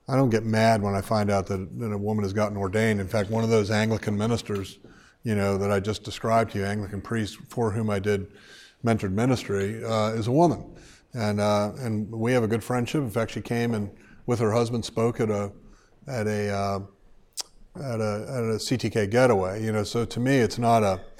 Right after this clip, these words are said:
an issue over which we break fellowship or over which we, you know, consider ourselves to be substantially at odds.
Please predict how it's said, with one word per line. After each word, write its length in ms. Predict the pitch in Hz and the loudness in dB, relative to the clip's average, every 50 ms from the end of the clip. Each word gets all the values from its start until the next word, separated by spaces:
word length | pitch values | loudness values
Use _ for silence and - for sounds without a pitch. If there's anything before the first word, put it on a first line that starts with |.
| - - - - - - | -20 -20 -20 -20 -10 -4
an 140 | 113 113 113 | 0 2 2
issue 300 | 117 120 - - 107 104 | 2 2 2 2 4 4
over 200 | 104 98 104 101 | 4 4 2 2
which 200 | 101 101 98 - | 2 0 0 -2
we 100 | 101 98 | -4 -4
break 300 | 87 95 101 101 98 - | -2 0 2 0 0 0
fellowship 640 | - - 113 110 107 101 95 - - 101 95 95 | -2 0 0 2 2 0 -2 -4 -6 -8 -8 -6
or 140 | 98 107 104 | -6 -6 -6
over 180 | 104 101 101 101 | -4 -4 -4 -4
which 240 | 101 98 92 - | -4 -4 -6 -6
we, 220 | 110 101 98 95 123 | -6 -6 -6 -8 -8
you 140 | - 117 110 | -8 -6 -4
know, 180 | 104 101 98 95 - - - - - - _ | -4 -4 -4 -6 -10 -18 -20 -20 -20 -18 _
consider 360 | - 113 107 - - 113 107 | -6 -4 -4 -2 0 0 2
ourselves 360 | 104 98 95 - 110 104 95 - | 2 0 0 -2 -4 -4 -4 -4
to 60 | 101 | -6
be 100 | 101 95 | -8 -6
substantially 680 | - - 98 - - 117 113 113 113 - - 104 98 | -8 -8 -10 -8 -6 -4 -2 -2 -2 -2 -4 -2 -2
at 60 | 95 | -2
odds. 360 | 98 98 101 104 107 104 - | -2 -2 -2 -4 -4 -8 -12